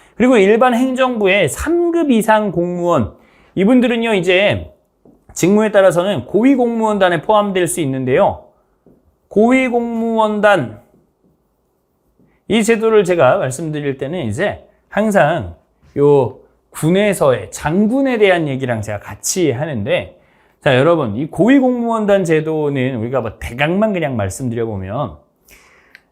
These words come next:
여러분, 왜 군대에서, 어, 군대 다녀오신 분들은 아시잖아요. 군대에서 장군이 되면 병과가 사라집니다. 그래서 장군이 영어로 뭐예요, 여러분? 제네럴이요.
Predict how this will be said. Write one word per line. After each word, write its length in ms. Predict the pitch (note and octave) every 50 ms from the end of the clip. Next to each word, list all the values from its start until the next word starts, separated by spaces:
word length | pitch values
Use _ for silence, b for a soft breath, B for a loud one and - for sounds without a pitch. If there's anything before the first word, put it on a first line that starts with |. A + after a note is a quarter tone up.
| -
여러분, 200 | - E3+ G#3+ G3
왜 220 | E3 F3+ G3+ F3+ G3+
군대에서, 1200 | - - E3+ G3 G#3 G#3+ G3 B3+ B3+ B3+ A#3+ G#3 - F#3+ E3+ F3 F#3 F3+ C3 G2+ D#2+ D#2+ F2+ - _ _ _ -
어, 220 | B2+ C3+ C3+ B2+
군대 220 | - F#3+ A#3 B3+ A#3
다녀오신 480 | G3 G3 G#3+ A3 G#3+ G3 G3+ A3+ G#3+
분들은 300 | G3 G3+ F#3+ F#3 F#3 F3+
아시잖아요. 540 | C3+ A2 A2 - - - D#3 D3 C#3+ B2 G2+
군대에서 1000 | - - E3+ F#3+ G3 F#3+ G#3+ G#3 G3+ F#3+ E3+ - G#3+ A3 F#3+ B2 F#2+ - - - _ _ _
장군이 680 | - - - C#3+ D#3 E3+ G3 G#3+ G#3+ G#3+ A#3+ A#3 A3+ G3+
되면 500 | F#3+ F3 E3+ G3 G#3+ G3 C3 G2+ E2+ - _ _ _ _ _ _ _ _ -
병과가 600 | - C3 D#3 F#3+ A3+ A3+ - C4+ C4 B3+ B3 A#3
사라집니다. 800 | - - A#3+ A#3+ A#3+ A3+ F#3+ F#3+ F3 D#3 C3+ A2+ G#2 F2+ - - _ _ _ _ _ _ _ _ _ _ _ _ _ _ _ _ _ _ _ _ _ _
그래서 880 | - - - G#3+ C#4 C4+ A3+ B3 B3 A#3+ A3 G3+ D#3+ B2+ A#2 A2 G#2+ - _
장군이 600 | _ - - - C#3 D3 F#3+ G#3+ G3+ A3 A3+ G#3+
영어로 340 | E3 C3+ C#3 D#3+ F#3 G3+ E3+
뭐예요, 280 | C3 B2 C3 D3+ D#3+ D3+
여러분? 400 | C3+ B2+ B2 E3 C4+ G4 - - - _ _ _ _ _ _ _ _ _ _ _ _ _ - _ _ _ _ _ _
제네럴이요. 1000 | - - - - A#2+ C3 D#3 F3+ G#3 A#3+ C4+ C#4 C4+ B3 G3+ D#3 A#2 F#2+ - -